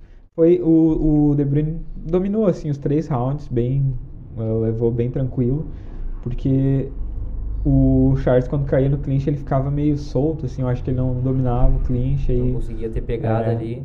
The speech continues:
Speaker 1: aham. E o Douglas trabalhou meio que tudo um pouco, assim, conseguiu trabalhar na, na distância. Ah, eu lembro dessa luta porque o treinador ficava falando, "Charles, isso aí, não sei o quê, isso, isso." É o,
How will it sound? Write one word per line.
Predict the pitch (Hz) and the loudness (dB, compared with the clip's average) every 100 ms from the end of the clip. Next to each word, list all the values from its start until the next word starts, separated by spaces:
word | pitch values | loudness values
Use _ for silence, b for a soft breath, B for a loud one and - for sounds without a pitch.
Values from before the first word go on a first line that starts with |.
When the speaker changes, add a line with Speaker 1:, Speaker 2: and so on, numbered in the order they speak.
| - | -2
Speaker 1:
aham. | 123 117 98 | 0 0 -2
E | 127 | -2
o | 131 | 0
Douglas | 127 139 147 | 2 0 -2
trabalhou | - 170 151 156 156 170 170 - | -2 0 2 4 6 4 0 -6
meio | 156 165 170 | -2 0 0
que | |
tudo | - 190 | -4 -2
um | 190 | -2
pouco, | 208 202 160 | 0 0 -2
assim, | - 131 | -2 -4
conseguiu | 127 131 127 | -4 -4 -2
trabalhar | 139 131 123 | 0 2 2
na, | 127 123 117 | 2 0 0
na | 123 | -2
distância. | 120 - 120 131 139 139 - 127 B B B - | -4 0 2 4 2 0 -2 -2 B B B 0
Ah, | 113 113 110 107 110 113 - B B B - | 2 2 2 2 0 -2 -8 B B B 0
eu | |
lembro | 127 127 147 | 4 4 4
dessa | 151 151 | 4 2
luta | 139 143 | 2 2
porque | 139 139 156 | -2 0 2
o | 143 | 2
treinador | 143 139 135 143 | 2 2 4 2
ficava | 147 139 123 120 | 2 2 2 4
falando, | 127 120 117 113 113 B B B - | 4 4 4 0 0 B B B 2
"Charles, | - 127 143 165 160 147 123 | 2 4 4 4 4 4 2
isso | 135 160 | 2 2
aí, | 139 139 165 | 2 2 2
não | 131 123 | 0 -2
sei | 127 | -6
o | 120 | -4
quê, | 135 135 120 123 | -2 -2 -2 -4
isso, | 143 165 143 - 117 | -2 0 0 0 0
isso." | 131 139 120 | 0 0 0
É | 120 | 2
o, | 131 131 131 131 | 2 0 0 -2